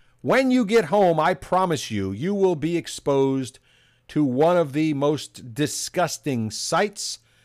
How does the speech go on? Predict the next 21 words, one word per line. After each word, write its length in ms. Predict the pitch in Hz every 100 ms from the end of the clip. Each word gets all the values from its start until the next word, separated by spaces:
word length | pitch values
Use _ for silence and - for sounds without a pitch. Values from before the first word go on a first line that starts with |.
| _ _
smells, 960 | - - 151 185 190 185 190 185 - - _ _ _ _ _ _
and 220 | 147 175 180
events 560 | 165 131 160 104 -
of 120 | 110
your 160 | 117 120
life. 520 | 120 113 80 - - _ _ _ _ _ _ _ _ _ _ _ _
Stuff 760 | - - - 202 202 - - - _ _ _ _
thaws 480 | - 185 190 151
out 360 | 160 165 156 - _ _
and 220 | 139 131
spoils 1080 | 117 - - 170 170 135 98 71 67 - - _ _ _
when 140 | 104 104
there's 220 | 104 98
no 140 | 117
power 560 | 101 - 139 117 82 73
to 140 | -
the 80 | 101
refrigerator 720 | 98 - 131 107 113 104 101
or 140 | 107 104
the 80 | 104
freezer. 640 | - 135 120 107 82